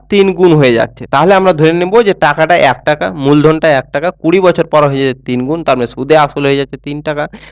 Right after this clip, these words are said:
তার মানে সুদ কত বা-, বৃদ্ধি পাচ্ছে? দুই টাকা। তার মানে সুদটা শুধু পেলাম আমরা দুই টাকা। অ্যামাউন্ট থেকে প্রিন্সিপাল বাদ দিয়ে দিব, পেয়ে যাবো আমরা সুদ। সুদটা কত স্যার পেলাম? দুই টাকা। তার মানে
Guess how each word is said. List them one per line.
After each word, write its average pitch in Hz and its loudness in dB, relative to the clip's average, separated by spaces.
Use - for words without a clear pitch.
তার 143 2
মানে 139 4
সুদ 170 0
কত 175 2
বা-, 175 2
বৃদ্ধি 160 -4
পাচ্ছে? 190 -4
দুই 131 -4
টাকা। - -4
তার 123 -4
মানে 131 -2
সুদটা 156 -2
শুধু 175 -6
পেলাম 165 0
আমরা 151 -2
দুই 123 -6
টাকা। 113 -6
অ্যামাউন্ট 156 0
থেকে 175 -4
প্রিন্সিপাল 151 -4
বাদ 143 0
দিয়ে 156 -6
দিব, 196 -6
পেয়ে 139 -2
যাবো 123 0
আমরা 160 0
সুদ। 117 -6
সুদটা 160 0
কত 170 -2
স্যার 180 -4
পেলাম? 196 -8
দুই 123 -4
টাকা। 113 -8
তার 156 2
মানে 165 4